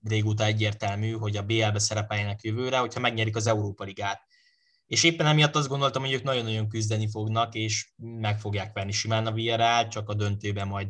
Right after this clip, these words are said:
esetleg ott parancsolnak nekik megállt. De hát, ö, az első meccsen azért, ö, mondhatni, nem néztem ugye a meccset, de azért, ö, statisztikákba is, meg, ö, az összefoglalót nézve is mondhatni azt, hogy jobb volt a Villarreal, hiszen a, ugye még Gerard Morinónak is volt egyébként egy nagy helyzet a második félidőben,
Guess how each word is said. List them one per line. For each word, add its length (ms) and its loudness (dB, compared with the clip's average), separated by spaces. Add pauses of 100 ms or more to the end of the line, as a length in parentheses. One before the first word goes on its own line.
(360)
esetleg 400 0
ott 180 2
parancsolnak 460 2
nekik 280 -6
megállt. 520 2 (500)
De 160 0
hát, 260 2
ö, 300 4 (180)
az 160 -8
első 260 0
meccsen 320 -2
azért, 400 -2
ö, 120 0 (140)
mondhatni, 800 -4 (140)
nem 260 -2
néztem 380 -2
ugye 140 2
a 40 4
meccset, 320 2
de 80 -6
azért, 340 -2
ö, 140 -2
statisztikákba 800 -2
is, 240 0
meg, 280 -6
ö, 240 -4 (420)
az 100 -4
összefoglalót 640 0
nézve 260 -4
is 100 0
mondhatni 380 -4
azt, 120 0
hogy 140 -2
jobb 160 2
volt 200 -4
a 60 -6
Villarreal, 460 2
hiszen 400 0
a, 300 -2
ugye 180 -4
még 180 -2
Gerard 260 0
Morinónak 500 -2
is 100 -8
volt 220 -2
egyébként 380 -4
egy 80 -4
nagy 200 0
helyzet 280 -8
a 60 -2
második 420 -2
félidőben, 720 -4